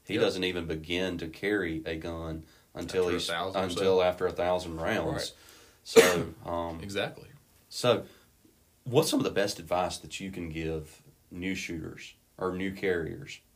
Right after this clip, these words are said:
Speaker 2: Stop being complacent.
Speaker 1: Hmm.
Speaker 2: Stop thinking that just because you have a gun, you're good to go. Uh, that's not the case. It really isn't. You get, you,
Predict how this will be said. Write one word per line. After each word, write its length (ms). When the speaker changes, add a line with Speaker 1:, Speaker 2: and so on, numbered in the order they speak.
Speaker 2:
Stop 400
being 200
complacent. 680
Speaker 1:
Hmm. 180
Speaker 2:
Stop 520
thinking 500
that 200
just 220
because 300
you 100
have 100
a 60
gun, 580
you're 140
good 220
to 60
go. 260
Uh, 360
that's 160
not 140
the 60
case. 440
It 100
really 280
isn't. 220
You 100
get, 160
you, 260